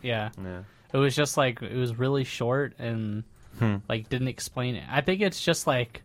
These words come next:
Speaker 1: I don't know. You know, it's just one of those things, "Hey, people are gonna buy it. We need something between this, these two time frames for
Speaker 2: Hmm.
Speaker 1: people to play. Something for people to play before these, something else comes out."
Speaker 2: Gotcha.
Speaker 1: 'Cause they said they're already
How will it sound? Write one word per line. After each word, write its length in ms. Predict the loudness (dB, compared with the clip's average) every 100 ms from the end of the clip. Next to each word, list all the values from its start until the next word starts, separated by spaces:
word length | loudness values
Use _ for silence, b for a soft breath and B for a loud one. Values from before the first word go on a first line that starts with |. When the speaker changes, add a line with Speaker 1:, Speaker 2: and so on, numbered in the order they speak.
| _ -20 -20 _ _ _ _ _ _ -20 -20 -20 -20 _ _
Speaker 1:
I 100 | 0 0
don't 80 | 0
know. 240 | -2 -4 -4
You 140 | 0
know, 100 | 0
it's 140 | 0
just 140 | -4 0
one 80 | 2
of 80 | 2
those 180 | 2
things, 340 | 0 -2 -2 -2
"Hey, 360 | 0 2 0
people 240 | -2 -2 0
are 60 | 0
gonna 100 | -2
buy 240 | 0 0
it. 240 | -2 -4 -8 -18 -14
We 80 | -8
need 160 | -6 -4
something 500 | -4 -4 -6 -6 -10 -12
between 340 | -8 -6 -4 -4
this, 300 | -6 -10 -20 _
these 200 | -10 -8
two 100 | -8
time 260 | -4 -6
frames 640 | -6 -6 -6 -6 -10 -14 -18 _ _ -20 -20 -20 -2
for 180 | 0 0
Speaker 2:
Hmm. 60 | -4 -20 -20 -20 -8
Speaker 1:
people 240 | -4 -4
to 40 | -4
play. 340 | -4 -2 -2
Something 260 | -2 -2 -2
for 80 | -4
people 240 | -2 -2
to 60 | -2
play 200 | -2 -4
before 280 | -4 -4
these, 260 | -4 -6 -12 _ -10
something 280 | -6 -4
else 200 | -4 -6
comes 200 | -8 -8
out." 220 | -4 -4 -6 -6
Speaker 2:
Gotcha. 380 | 0 0 0 2
Speaker 1:
'Cause 100 | 2
they 80 | 2
said 240 | 2 4
they're 240 | 4 6 6
already 400 | 4 2 -2